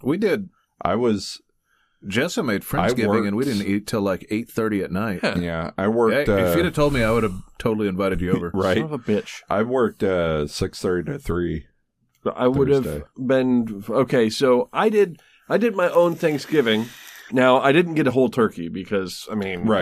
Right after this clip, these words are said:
Speaker 1: That's a
Speaker 2: you
Speaker 1: lot of
Speaker 2: just
Speaker 1: food.
Speaker 2: got,
Speaker 3: that's a,
Speaker 2: like,
Speaker 3: that's a lot of turkey for one
Speaker 2: a
Speaker 3: dude,
Speaker 2: couple
Speaker 3: right?
Speaker 2: chicken breasts, right?
Speaker 3: No, I went and got a turkey breast and, you know, bone-in turkey breast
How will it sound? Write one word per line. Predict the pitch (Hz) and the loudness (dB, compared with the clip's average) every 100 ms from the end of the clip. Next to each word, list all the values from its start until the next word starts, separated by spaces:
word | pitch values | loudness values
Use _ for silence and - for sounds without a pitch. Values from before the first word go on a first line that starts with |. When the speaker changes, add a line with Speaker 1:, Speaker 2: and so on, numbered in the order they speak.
| 82 | 0
Speaker 1:
That's | |
a | 123 | 0
Speaker 2:
you | 110 | 0
Speaker 1:
lot | 127 | 0
of | 110 | 0
Speaker 2:
just | - | 2
Speaker 1:
food. | |
Speaker 2:
got, | - 127 | 2 4
Speaker 3:
that's | 127 | 2
a, | |
Speaker 2:
like, | 117 | 2
Speaker 3:
that's | 120 123 - | 2 0 0
a | 123 | -2
lot | 113 110 104 | 0 2 0
of | 101 | -2
turkey | - 98 90 90 | -4 -6 -6 -10
for | 90 92 | -6 -2
one | 117 | 0
Speaker 2:
a | 101 | 0
Speaker 3:
dude, | 87 | 0
Speaker 2:
couple | 123 104 101 | 0 0 0
Speaker 3:
right? | 95 | 2
Speaker 2:
chicken | 110 95 82 | 0 0 -2
breasts, | 85 76 - - 92 | -2 -2 -4 -8 -4
right? | 85 113 | 0 2
Speaker 3:
No, | 143 147 87 - - - - | 2 2 -2 -10 -20 -20 -6
I | 110 143 | 0 2
went | 156 143 98 | 4 2 0
and | 120 | 2
got | 113 101 - | 2 2 0
a | 113 110 101 | 0 0 0
turkey | - 107 101 | -2 -2 -2
breast | 85 57 - - - | -6 -8 -10 -16 -10
and, | - 107 101 98 95 95 107 | -4 0 0 -2 -4 -6 0
you | 107 | 0
know, | 101 | 2
bone-in | 117 120 113 107 | 2 2 2 2
turkey | 110 104 110 | 0 0 0
breast | 101 98 - - | 0 -2 -6 -18